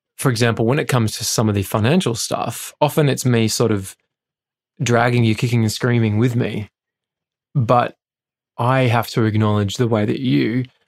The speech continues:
kind of just surrender to that process and trust me with so many things. And I think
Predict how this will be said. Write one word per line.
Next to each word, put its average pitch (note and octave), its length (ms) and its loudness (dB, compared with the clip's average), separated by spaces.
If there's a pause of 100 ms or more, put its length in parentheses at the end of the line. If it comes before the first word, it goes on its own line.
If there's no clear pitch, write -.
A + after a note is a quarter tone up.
(100)
kind C3+ 340 2
of G#2+ 220 -6
just - 200 0
surrender A2 440 0
to G#2+ 580 -2 (240)
that - 240 -4
process A#2 460 -2
and G#2+ 160 0
trust - 460 -6 (640)
me A#2+ 560 2
with A#2 180 -2
so A#2+ 180 0
many G#2 200 2
things. G2 640 -6 (480)
And A2 200 0
I A2+ 60 2
think D3+ 340 -2